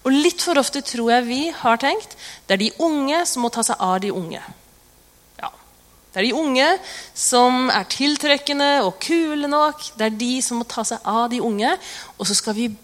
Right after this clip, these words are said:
be. Og i noen menigheter, menigheter så tror jeg ikke av vond vilje, så har vi bedt om en ungdomsarbeider, og så kommer det en ungdomsarbeider, og så presenterer vi henne på gudstjenesten, så sier vi,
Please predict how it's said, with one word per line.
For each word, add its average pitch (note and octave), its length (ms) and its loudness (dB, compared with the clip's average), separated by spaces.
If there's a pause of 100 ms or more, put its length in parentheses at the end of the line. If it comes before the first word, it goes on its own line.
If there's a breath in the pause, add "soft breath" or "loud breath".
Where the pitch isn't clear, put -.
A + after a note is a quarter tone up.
(200)
be. A#3+ 180 0 (1160 loud breath)
Og C#4 140 2
i - 20 2
noen D4 200 4
menigheter, C4 580 2 (100)
menigheter A#3+ 400 2
så D4 80 0
tror B3+ 280 -2
jeg - 200 -6
ikke C4+ 220 -2
av B3+ 80 -2
vond C4+ 180 0
vilje, A3+ 240 2 (500 loud breath)
så - 140 -4
har F#3+ 60 0
vi G#3 100 -2
bedt - 480 -6
om A#3 80 0
en A#3+ 140 0
ungdomsarbeider, G#3+ 580 0
og G3 80 -4
så - 160 -10
kommer C#4 420 -2
det C4 60 2
en B3+ 120 0
ungdomsarbeider, G#3 520 -2
og A#3 60 -4
så G#3 100 -8
presenterer C4+ 800 -2
vi C#4 120 -4
henne B3 360 2
på C4 120 -6
gudstjenesten, G#3 600 -4
så A3+ 80 -6
sier G3 160 -4
vi, G#3+ 80 -6